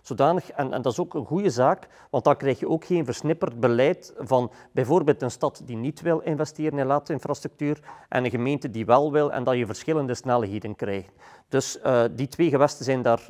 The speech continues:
denk ik, eh, op een goede manier mee bezig om die laadinfrastructuur op het publieke domein uit te rollen. Maar uiteraard, eh, je blijft een hele grote nood hebben vandaag ook aan laders op het werk en laders bij thuis, waar mogelijk. Het is een,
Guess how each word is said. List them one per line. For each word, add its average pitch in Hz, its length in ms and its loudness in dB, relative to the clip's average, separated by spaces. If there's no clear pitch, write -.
denk 139 220 0
ik, - 180 -6
eh, 120 280 0
op - 140 -4
een 131 80 -4
goede 147 200 0
manier 127 380 0
mee 110 140 -2
bezig 156 360 -2
om 143 140 -6
die 117 100 -6
laadinfrastructuur 120 920 -2
op - 160 0
het 117 140 -4
publieke 123 400 -2
domein 107 360 -2
uit 131 200 2
te 156 280 4
rollen. 160 440 2
Maar 127 200 2
uiteraard, - 680 0
eh, - 120 -4
je 113 100 -4
blijft 127 400 0
een 123 100 -4
hele 139 220 2
grote 139 260 0
nood 135 280 -2
hebben 151 260 -2
vandaag 123 420 2
ook 156 260 -2
aan 120 200 2
laders 117 380 4
op - 120 -12
het - 140 -16
werk 131 300 0
en 117 180 -4
laders 113 500 -2
bij 104 260 -2
thuis, 151 380 0
waar 110 240 0
mogelijk. 147 420 -2
Het - 180 -4
is 139 120 -2
een, 120 220 -2